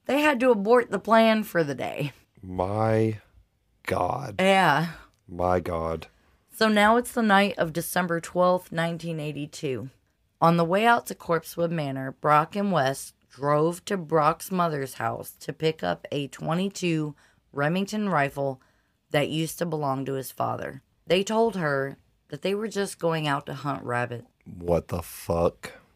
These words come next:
Speaker 1: Shortly after that, they picked up West's nephew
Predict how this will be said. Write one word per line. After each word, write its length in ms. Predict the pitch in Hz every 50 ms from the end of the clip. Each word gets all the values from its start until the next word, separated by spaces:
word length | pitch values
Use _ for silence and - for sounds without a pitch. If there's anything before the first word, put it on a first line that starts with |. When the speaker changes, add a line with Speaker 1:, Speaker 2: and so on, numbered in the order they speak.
| _ _ _ -
Speaker 1:
Shortly 440 | - - - 214 226 220 214 214 202
after 300 | 185 180 185 - - 175
that, 280 | 170 180 175 175 165 -
they 120 | 165 165
picked 300 | - - 190 185 - -
up 180 | 185 170 - -
West's 440 | 156 147 156 156 156 - - -
nephew 720 | - 160 170 190 214 220 - - 143 135 131 123 - 123